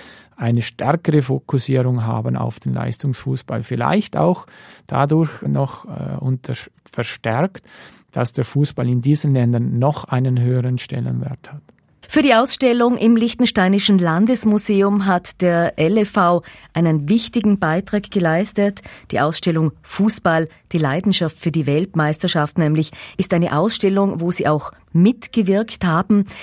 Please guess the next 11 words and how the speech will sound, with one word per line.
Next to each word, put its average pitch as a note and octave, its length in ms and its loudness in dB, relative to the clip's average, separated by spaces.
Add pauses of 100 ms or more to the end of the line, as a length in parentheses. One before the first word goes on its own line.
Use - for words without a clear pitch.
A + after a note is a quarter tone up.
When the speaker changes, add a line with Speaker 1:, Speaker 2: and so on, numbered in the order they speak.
(220)
Speaker 2:
Inwiefern C4 440 2
ist - 160 -2
es B3 80 0
denn A3 160 2
eigentlich G#3 400 0
wichtig, B3 540 -4
dass G3+ 180 0
man G3 240 2 (140)
Fußballereignisse F#3 1400 0
in - 280 -2
einem E3 380 0